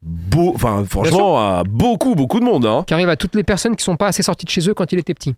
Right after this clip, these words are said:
Speaker 1: Ouais.
Speaker 2: Qui arrive à toutes les personnes qui se sont mis en tête que le chien ne devait pas aller voir les gens.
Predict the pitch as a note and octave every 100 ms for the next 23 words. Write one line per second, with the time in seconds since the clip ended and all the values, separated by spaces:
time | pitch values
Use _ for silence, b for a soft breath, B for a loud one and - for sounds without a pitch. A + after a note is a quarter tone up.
0 | _ G#2+ G#2 B2+ - E3+ F#3 F3 - -
1 | A3+ G3+ F3+ F#3+ A3 D#3 - _ _ _
2 | - C#3+ - F#3 F#3+ F3+ G#3 G3 E3 C#3+
3 | F#3 F#3 D3+ E3+ E3 D3+ D#3 D3+ C3+